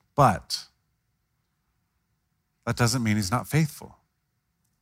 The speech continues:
It doesn't mean that he's checked out. God, in his faithfulness, the, the way he most commonly and most often demonstrates his faithfulness, it's not through the extraordinary, it's through the ordinary.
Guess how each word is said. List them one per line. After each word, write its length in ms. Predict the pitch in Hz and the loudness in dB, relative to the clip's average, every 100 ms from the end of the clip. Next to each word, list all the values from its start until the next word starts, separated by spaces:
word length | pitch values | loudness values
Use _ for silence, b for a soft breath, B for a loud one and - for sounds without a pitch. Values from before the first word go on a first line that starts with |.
| _ _ _ _ _ _ _ _ B B B - | _ _ _ _ _ _ _ _ B B B -10
It 80 | 110 | 0
doesn't 240 | - 98 110 | 2 4 2
mean 120 | 107 | 2
that 80 | 113 | 2
he's 140 | 101 | 0
checked 320 | - 110 - | 0 -2 0
out. 320 | 123 139 87 - _ _ _ _ _ _ _ _ _ _ _ _ _ _ _ _ _ _ _ _ _ - _ _ _ _ _ - | 0 0 -4 -14 _ _ _ _ _ _ _ _ _ _ _ _ _ _ _ _ _ _ _ _ _ -20 _ _ _ _ _ 0
God, 480 | 123 120 92 98 107 _ - | 4 6 4 0 -6 _ -6
in 80 | 113 | -2
his 160 | 104 - | -2 0
faithfulness, 680 | 117 117 - 92 90 95 | 0 0 -2 -4 -2 -2
the, 200 | - 127 131 | 0 -2 -2
the 80 | 123 | 0
way 160 | 120 120 | 2 4
he 60 | |
most 460 | 113 113 101 - - b b b b b b _ - | 2 0 -2 -8 -12 b b b b b b _ -2
commonly 580 | - 151 160 147 156 | 6 8 8 8 8
and 80 | 135 | 8
most 220 | 120 123 120 | 8 4 6
often 400 | 131 135 135 113 | 6 6 4 4
demonstrates 600 | 110 120 107 123 113 113 | 4 4 0 0 -2 -2
his 120 | 104 | 0
faithfulness, 600 | 117 107 - 101 95 - | 2 2 0 0 0 0
it's 120 | - | 0
not 160 | 110 98 | 0 -2
through 140 | 123 | -2
the 80 | 131 | -2
extraordinary, 600 | 123 - 98 95 95 98 | -2 -4 -2 0 0 0
it's 120 | - | -2
through 120 | 101 | -4
the 120 | 92 | -2
ordinary. 440 | 90 85 76 - | -2 -2 -6 -16